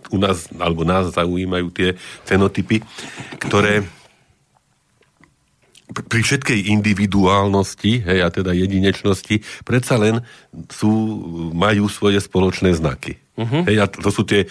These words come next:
Speaker 1: kategórie potom, e, rôznych, a zase platí to aj pre iné, ale teda, e,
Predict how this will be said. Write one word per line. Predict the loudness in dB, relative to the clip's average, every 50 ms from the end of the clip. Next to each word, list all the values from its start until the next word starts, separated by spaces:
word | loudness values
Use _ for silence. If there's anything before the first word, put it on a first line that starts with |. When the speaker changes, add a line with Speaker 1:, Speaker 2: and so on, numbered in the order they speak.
| -8 -16 -6
Speaker 1:
kategórie | -4 -4 -2 0 -2 0 2 2 2 2 2 0 0 -2
potom, | -2 -2 -4 -2 0 0 0 -2
e, | -4 -6 -14 -20 -20 -20 -12 -6 -2 0 2 2 2
rôznych, | 2 2 4 4 2 2 2 2 2 2 2 0 -4 -12 -14 -8
a | -8 -4 0
zase | 0 0 0 -2 -4 -6 -6 -8 -12 -12 -12 -12 -12 -12 -14 -12
platí | -6 -6 -6 -4 -6 -2
to | 0 0
aj | 0 0
pre | 0 0 2 2
iné, | 2 4 2 2
ale | 2 2 0 0
teda, | 0 0 0 0 -2 -6 -12 -14 -12 -12 -12 -6
e, | -2 0